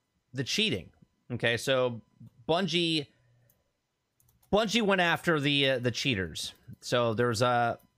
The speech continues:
let me, let me bring this up here. And it's this, uh, <clears throat> it says, let me make this a little bit bigger.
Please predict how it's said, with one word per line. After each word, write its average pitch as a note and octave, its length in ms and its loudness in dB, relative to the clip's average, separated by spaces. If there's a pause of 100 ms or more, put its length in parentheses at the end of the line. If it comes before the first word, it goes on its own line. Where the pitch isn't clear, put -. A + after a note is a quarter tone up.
(300)
let B2+ 80 -8
me, C3 100 -4
let A#2+ 100 -6
me B2+ 60 -2
bring A#2 200 -2
this A2 240 -2
up G#2 160 -2
here. G#2+ 460 -6 (2500)
And G2+ 100 -8
it's F2+ 100 -16
this, - 300 -12
uh, F#2+ 380 -6 (560)
<clears throat> - 500 -16 (160)
it E3 140 0
says, E3 340 0 (1160)
let B2 40 -6
me G#2+ 80 -4
make G2 160 -6
this G2 160 -10
a - 20 -12
little F2+ 160 -2
bit - 80 -10
bigger. C3 380 -2